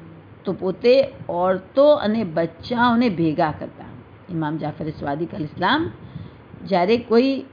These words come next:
કોઈ મામલો, કોઈ મેટર, કોઈ અમ્ર એવો પેશ આવી જતો જે ઇમામને ગમગીન કરે, તો ઇમામ પોતાના ઘરની ઓરતો અને બચ્ચાઓને ભેગા કરતા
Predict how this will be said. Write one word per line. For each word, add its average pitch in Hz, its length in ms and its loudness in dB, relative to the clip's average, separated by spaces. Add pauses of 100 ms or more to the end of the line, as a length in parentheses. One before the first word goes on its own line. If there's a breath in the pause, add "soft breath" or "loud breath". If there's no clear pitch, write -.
(320)
કોઈ 226 120 2
મામલો, 196 460 2
કોઈ 202 160 -2
મેટર, 190 480 0
કોઈ 202 200 0 (160)
અમ્ર 302 220 2
એવો 247 180 6
પેશ 196 300 -2
આવી 165 140 2
જતો 156 280 -4
જે 208 240 -2 (180)
ઇમામને 196 460 2
ગમગીન 185 600 2
કરે, - 280 -10 (600 loud breath)
તો 247 80 2
ઇમામ 214 440 2 (260)
પોતાના 214 380 2
ઘરની 247 680 2
ઓરતો 185 360 0
અને 202 180 -2
બચ્ચાઓને 247 680 2
ભેગા 170 320 2
કરતા - 360 -12